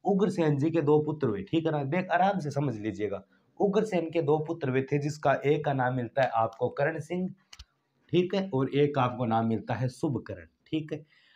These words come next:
अब करण सिंह तो क्या है कि इनका छोटा मोटा वंश चला है, इनके बारे में हमें ज़्यादा जिक्र नहीं मिल-, करना है। लेकिन जो शुभकर्ण वाला है,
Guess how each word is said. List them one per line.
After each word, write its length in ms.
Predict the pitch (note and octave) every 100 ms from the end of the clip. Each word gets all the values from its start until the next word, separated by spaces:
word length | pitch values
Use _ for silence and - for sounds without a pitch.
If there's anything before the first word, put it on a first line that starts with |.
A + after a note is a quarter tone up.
| C3 -
अब 220 | G#3+ G#3
करण 260 | F#3 G#3 G#3+
सिंह 220 | G3 G3
तो 140 | F#3+
क्या 160 | - F#3
है 180 | D#3+ F3
कि 120 | F3
इनका 360 | D#3 F3 F3+ F3+
छोटा 260 | D#3 D#3+
मोटा 200 | E3 E3
वंश 200 | D#3 D3+
चला 280 | D3 D#3 D#3+
है, 60 | D#3
इनके 180 | D3
बारे 220 | D3 D3 D3
में 80 |
हमें 160 | C#3 C#3
ज़्यादा 240 | C#3 C#3
जिक्र 320 | C#3 C3+ D#3 E3+
नहीं 160 | E3+
मिल-, 260 | D3 G#2 G#2
करना 200 | - G#2
है। 100 | G2 - _ _ _
लेकिन 180 | F3 E3
जो 80 | F#3
शुभकर्ण 540 | F#3+ A3 G3+ A#3 A3
वाला 260 | F3+ D#3+ D#3+
है, 300 | D3 E3 -